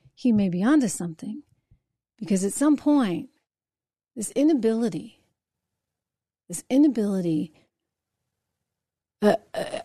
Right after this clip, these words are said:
uh, uh, uh, to trust the American people really, I think, starts to speak volumes. As long as you're part of the system,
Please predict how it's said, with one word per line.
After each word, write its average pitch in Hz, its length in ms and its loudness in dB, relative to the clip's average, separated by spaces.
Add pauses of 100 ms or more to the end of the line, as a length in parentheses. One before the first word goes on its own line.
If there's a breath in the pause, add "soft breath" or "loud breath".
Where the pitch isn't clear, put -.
(120)
uh, - 240 0
uh, 247 220 2
uh, 240 360 -6
to - 140 -6
trust 262 400 -4
the 208 100 -2
American 196 500 -2
people 190 600 -2 (720)
really, 269 400 2
I 185 80 -2
think, 185 180 -4
starts - 400 -6
to - 140 -8
speak - 360 -4
volumes. 170 760 -4 (1200)
As 214 140 -4
long 285 220 4
as 349 100 0
you're 269 80 0
part 247 260 -2
of 190 80 -6
the 180 80 -6
system, 233 800 -2